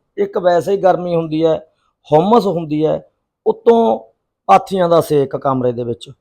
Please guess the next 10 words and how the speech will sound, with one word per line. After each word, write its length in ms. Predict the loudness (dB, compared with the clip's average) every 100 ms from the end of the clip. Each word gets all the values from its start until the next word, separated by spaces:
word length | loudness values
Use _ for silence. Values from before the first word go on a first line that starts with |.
| _ _ _ _ -6
ਉਹ 160 | -2 0
ਹੋਰ 320 | 0 0 0
ਵੀ 120 | -2
ਬਹੁਤ 300 | 0 0 2
ਜ਼ਿਆਦਾ, 520 | 0 2 0 -2 -8 _ _ _ -8
ਮੰਨ 200 | -6 -4
ਲਓ, 100 | -4
ਨੁਕਸਾਨ 460 | -6 0 0 0
ਕਰਦਾ 260 | -2 -4 -6
ਹੈਗਾ। 160 | -10